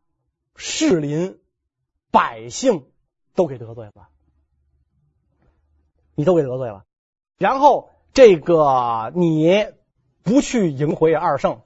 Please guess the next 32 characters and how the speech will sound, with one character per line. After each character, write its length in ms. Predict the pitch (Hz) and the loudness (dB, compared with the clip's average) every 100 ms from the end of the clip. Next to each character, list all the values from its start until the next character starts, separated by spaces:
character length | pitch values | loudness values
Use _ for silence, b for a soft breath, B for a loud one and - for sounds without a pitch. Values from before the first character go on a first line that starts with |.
| _ | _
不 120 | - 214 | -2 2
管 340 | 147 147 151 _ _ | 2 0 -6 _ _
这 120 | 165 | -2
个 120 | 139 | -2
你 180 | 127 185 | -8 -6
怎 100 | 170 | -6
么 80 | 151 | -6
考 220 | - 104 | -10 -10
虑， 160 | 127 113 | -10 -8
反 120 | - 151 | -6 -2
正 200 | 214 160 | -2 0
在 240 | 202 143 | -2 -2
世 240 | - - | -10 -6
人 120 | 180 160 | -4 -4
眼 160 | 123 | -4
中 120 | 131 | -6
看 160 | 160 147 | -6 -6
来， 200 | 113 127 b b | -6 -10 b b
你 320 | - 151 139 b b | -4 -4 -4 b b
不 280 | 135 131 269 | -6 -2 -2
去 240 | - 214 | -2 -6
迎 260 | 143 139 175 | -4 -6 -4
回 140 | 160 | -4
二 180 | 151 147 | -4 -2
圣， 160 | 170 151 b b | -2 -4 b b
你 200 | 160 160 | 0 0
不 260 | - 269 | 0 0
思 300 | 180 - 220 | -2 -2 -4
恢 400 | 175 - 277 254 | -2 0 2 2
复 260 | - 214 147 | -2 -8 -8
中 240 | - 233 | 0 2
原， 380 | 214 147 143 160 | 2 0 -4 -8